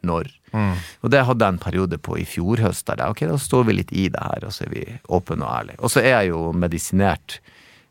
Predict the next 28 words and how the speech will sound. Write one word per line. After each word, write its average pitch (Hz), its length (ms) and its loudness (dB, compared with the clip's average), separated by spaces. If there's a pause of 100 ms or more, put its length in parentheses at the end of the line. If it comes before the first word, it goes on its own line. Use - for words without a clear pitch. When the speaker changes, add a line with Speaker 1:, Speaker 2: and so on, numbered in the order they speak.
Speaker 1:
eh, 64 320 0
for - 160 -6
tida 82 380 0 (100)
med - 160 -2
A 82 140 -2
D 82 60 -2
H 85 100 0
D-medisin. 95 480 -4
Speaker 2:
Ja. 110 220 2 (260)
Speaker 1:
Eh, 80 480 -2
Speaker 2:
Var 123 120 6
det 123 100 4
en, 113 80 -2
Speaker 1:
det 113 120 -8 (320)
Speaker 2:
unnskyld 101 200 -4
at 101 100 0
jeg 104 100 4
avbrøt, 98 220 2
men 117 100 4
Speaker 1:
Ja. 104 100 6
Speaker 2:
er 107 40 2
det, 107 260 2
var, 110 180 6
det 113 140 -2
er 117 80 6
mange 113 240 2
da 98 200 6
som, 101 360 0